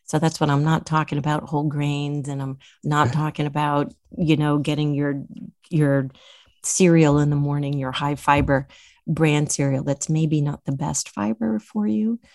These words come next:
Speaker 1: Um, so yeah, fiber, fiber, fiber, lots and lots of water. Um, we like to say clean food. So looking at a food that doesn't have, um,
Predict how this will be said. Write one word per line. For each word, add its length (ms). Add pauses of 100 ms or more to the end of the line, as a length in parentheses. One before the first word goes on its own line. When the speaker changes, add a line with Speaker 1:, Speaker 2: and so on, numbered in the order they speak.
(320)
Speaker 1:
Um, 440
so 160
yeah, 220 (280)
fiber, 380
fiber, 360
fiber, 520 (280)
lots 460
and 120
lots 280
of 120
water. 580 (400)
Um, 520
we 200
like 200
to 80
say 280 (120)
clean 760 (240)
food. 540
So 420 (320)
looking 560
at 300 (100)
a 40
food 440
that 300
doesn't 340
have, 540
um, 340